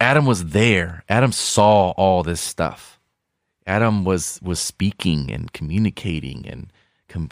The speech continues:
c-, you know, having communion with, with angels, man, and demons. There was a lot of demons that would come and kick it and just talk with Adam because they're like,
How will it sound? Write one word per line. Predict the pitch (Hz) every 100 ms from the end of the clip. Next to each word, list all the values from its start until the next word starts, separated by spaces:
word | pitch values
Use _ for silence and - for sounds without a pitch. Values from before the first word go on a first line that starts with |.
| -
c-, | -
you | 98
know, | 78
having | 92 90
communion | 85 76 85 104 98 73 65
with, | 76 65 -
with | 87 69 - _ _
angels, | 92 98 143 67 53 -
man, | 76 78 107 123 -
and | 98 139 139
demons. | 92 127 101 50 90 - - _ _ _ _ _
There | 123
was | 139
a |
lot | 90 101 131
of | 113
demons | 117 120 90
that | 95
would | 90
come | 107 101
and | 87
kick | 113 101
it | 80
and | 87
just | 85
talk | - 95 95
with | -
Adam | 85 95 76 -
because | 92 - 85
they're | 90 92
like, | 82 69 -